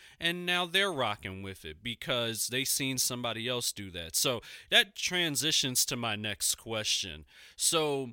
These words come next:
what has been, and I usually ask about testimonials from everybody's brand,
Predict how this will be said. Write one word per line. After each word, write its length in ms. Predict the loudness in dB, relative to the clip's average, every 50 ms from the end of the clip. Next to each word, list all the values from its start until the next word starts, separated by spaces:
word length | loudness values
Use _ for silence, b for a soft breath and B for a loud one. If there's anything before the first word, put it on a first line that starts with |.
| -12 _ _ _ _ _ _ _ _ _
what 240 | 0 4 6 6 6
has 440 | 6 6 6 6 6 6 4 0 0
been, 400 | 0 _ 2 2 4 4 2 0
and 160 | 0 4 6
I 60 | 6
usually 500 | 6 6 6 4 4 4 4 2 2 2
ask 320 | 0 0 2 2 2 2 4
about 280 | 2 2 2 0 -2
testimonials 960 | -2 0 2 2 2 0 0 -4 -4 -2 -2 0 -2 -2 -2 -2 -2 -2 -4
from 220 | -4 -4 -6 -2
everybody's 680 | -2 -2 -2 -2 -6 -2 0 0 0 0 -2 -6 -6 -8
brand, 480 | -2 -2 -2 -2 0 -4 -4 -4 -8 -12